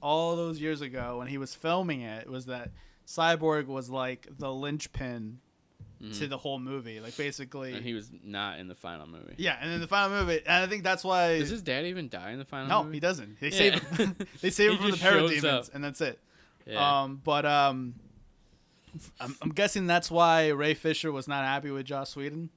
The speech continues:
Speaker 2: Yeah.
Speaker 1: 'Cause he's like, "You cut me out of the entire movie, basically."
Speaker 2: They shot, like, so much footage that they didn't <laughs> use.
Speaker 1: Yeah,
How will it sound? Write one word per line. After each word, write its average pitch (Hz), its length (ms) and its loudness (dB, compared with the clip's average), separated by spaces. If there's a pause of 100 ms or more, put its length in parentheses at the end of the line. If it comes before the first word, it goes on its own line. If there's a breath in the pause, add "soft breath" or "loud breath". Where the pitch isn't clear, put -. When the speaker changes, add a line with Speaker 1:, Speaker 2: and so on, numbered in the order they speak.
(200)
Speaker 2:
Yeah. 101 360 -6 (100)
Speaker 1:
'Cause 147 180 -4
he's 147 180 -6
like, 135 120 -4
"You 135 140 -10
cut 202 220 -6
me 160 100 -4
out 143 140 0
of 131 60 -6
the 131 60 -10
entire 151 380 -6 (320)
movie, 185 320 -4
basically." 113 760 -10
Speaker 2:
They 104 100 -8
shot, 98 400 -8
like, 90 180 -16 (220)
so - 260 -14
much 87 240 -16
footage 98 300 -12
that 98 120 -10
they 104 120 -6
didn't 113 260 -8
<laughs> 131 140 -2
use. 147 180 -2
Speaker 1:
Yeah, 220 220 4